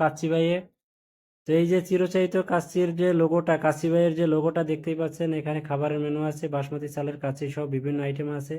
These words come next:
খাবার আইটেমগুলো প্যাকেজ আকারে আছে, আপনারা চাইলে যারা, উম, প্যাকেজ নিতে চান প্যাকেজ নিতে পারেন। কেউ যদি সিঙ্গেল আসেন তাহলে সিঙ্গেল খাওয়ারও সুযোগ আছে। দেখুন বাইরের পরিবেশটা, তাদের ভিতরের যে পরিবেশটা, ডেকোরেশন সিস্টেম খুবই সুন্দর এবং গোছানো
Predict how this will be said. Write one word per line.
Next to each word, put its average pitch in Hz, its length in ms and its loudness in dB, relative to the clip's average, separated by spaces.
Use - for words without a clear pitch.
খাবার 156 340 2
আইটেমগুলো 175 460 2
প্যাকেজ 170 360 0
আকারে 170 280 0
আছে, 170 240 0
আপনারা 156 380 0
চাইলে 160 340 2
যারা, 156 240 2
উম, 160 200 -4
প্যাকেজ 156 360 2
নিতে 160 200 -2
চান 156 200 -4
প্যাকেজ 151 300 -2
নিতে 156 200 0
পারেন। 156 340 0
কেউ 147 200 -2
যদি 156 220 -2
সিঙ্গেল 156 300 0
আসেন 156 260 -2
তাহলে 156 180 -2
সিঙ্গেল 151 480 -4
খাওয়ারও 151 300 -4
সুযোগ 151 320 -4
আছে। 160 240 -6
দেখুন 147 360 2
বাইরের 151 340 4
পরিবেশটা, 156 500 0
তাদের 156 340 2
ভিতরের 147 560 0
যে 156 60 0
পরিবেশটা, 147 460 -2
ডেকোরেশন 143 500 -4
সিস্টেম 143 340 -8
খুবই 139 200 -4
সুন্দর 143 400 -4
এবং 139 280 -2
গোছানো 135 360 -6